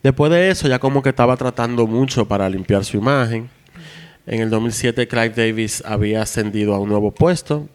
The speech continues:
supervisando R C A Music Group, que incluía a Arista Records, donde ella estaba, y comenzó a planear el regreso de Whitney Houston. Y empezó como a reunir canciones pa,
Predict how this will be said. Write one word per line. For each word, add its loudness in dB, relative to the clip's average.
supervisando -4
R -2
C -2
A -2
Music -4
Group, -2
que -4
incluía 0
a -2
Arista -2
Records, -2
donde -6
ella -6
estaba, -4
y -8
comenzó -2
a 0
planear 2
el 2
regreso 0
de -4
Whitney 0
Houston. 0
Y -2
empezó -2
como 0
a 0
reunir 2
canciones 0
pa, -2